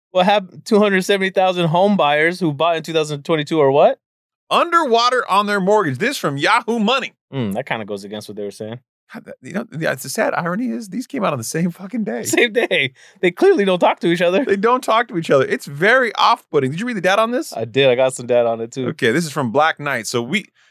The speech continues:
Speaker 2: those of you listening to the show, you know we like Black Knight, and I'm starting to like Redfin a lot, too.
Speaker 1: Yeah.
Speaker 2: National Association of Realtors, not so much.
Speaker 1: No, no, no.
Speaker 2: They are dirty, dirty birdies.
Speaker 1: <laughs> Dirty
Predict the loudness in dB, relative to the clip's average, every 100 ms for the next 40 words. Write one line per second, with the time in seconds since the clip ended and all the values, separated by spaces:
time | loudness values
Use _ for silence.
0 | _ _ 2 4 2 -4 -4 -4 2 2
1 | 2 -2 -2 -2 0 0 0 -4 -4 -2
2 | -2 -4 -4 -6 -4 -4 -4 -2 -2 0
3 | -2 -2 -6 -2 -2 -2 -4 -6 -6 _
4 | 0 0 -2 _ _ -4 -2 0 0 0
5 | -2 -2 0 -2 -4 -12 _ _ _ -4
6 | 0 0 -2 -4 -4 -10 -8 -6 -4 -6
7 | -10 _ 0 2 4 2 0 -2 -2 -6
8 | -6 -6 -8 -10 -12 -12 -12 -12 -14 -4
9 | -4 -4